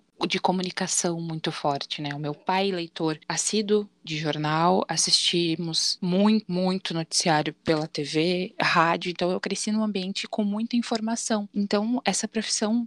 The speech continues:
é complexo pensar isso, né? Um ambiente tão, a academia tão embranquecida, mas ao mesmo tempo a profissão em si nunca me pareceu algo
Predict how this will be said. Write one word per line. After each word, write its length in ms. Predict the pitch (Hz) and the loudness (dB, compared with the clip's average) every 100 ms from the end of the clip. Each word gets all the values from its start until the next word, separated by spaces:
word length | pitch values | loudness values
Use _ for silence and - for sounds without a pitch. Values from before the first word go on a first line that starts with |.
| - | -2
é 140 | 180 | -4
complexo 460 | - 185 185 - - | 2 2 4 2 2
pensar 280 | 190 180 175 | 0 0 0
isso, 160 | 170 | 0
né? 120 | 170 165 | 0 2
Um 60 | |
ambiente 340 | 160 160 165 - | 2 0 0 0
tão, 420 | 170 185 190 - | 0 0 -2 -2
a 20 | |
academia 360 | 156 175 180 190 | 0 0 2 2
tão 100 | 185 | 2
embranquecida, 560 | 196 196 190 190 196 | 2 0 -2 -4 -4
mas 140 | 208 202 | -2 0
ao 60 | |
mesmo 200 | 196 196 | 0 -2
tempo 240 | 196 202 214 | 0 2 2
a 40 | |
profissão 360 | - 208 - 208 | 2 0 2 0
em 80 | 202 | 2
si 160 | - | 0
nunca 200 | 214 220 | 0 2
me 100 | 240 | 2
pareceu 480 | 226 226 208 226 208 | 2 0 0 0 0
algo 240 | 196 196 | 0 -2